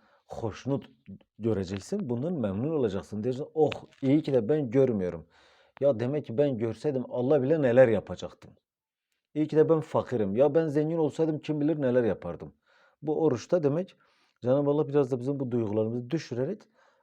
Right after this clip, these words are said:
e, aslında şükrün, e, zeminini de hazırlamış oluyor.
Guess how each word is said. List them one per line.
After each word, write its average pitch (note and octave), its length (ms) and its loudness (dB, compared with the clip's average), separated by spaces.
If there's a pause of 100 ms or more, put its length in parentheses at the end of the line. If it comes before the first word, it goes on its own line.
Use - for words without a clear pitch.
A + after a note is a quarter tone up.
e, - 60 -8
aslında - 380 -8
şükrün, D#3+ 680 -8 (680)
e, G#2 60 -16 (100)
zeminini A2 600 -2
de A#2+ 40 2
hazırlamış F#2 560 -6
oluyor. B2 320 -6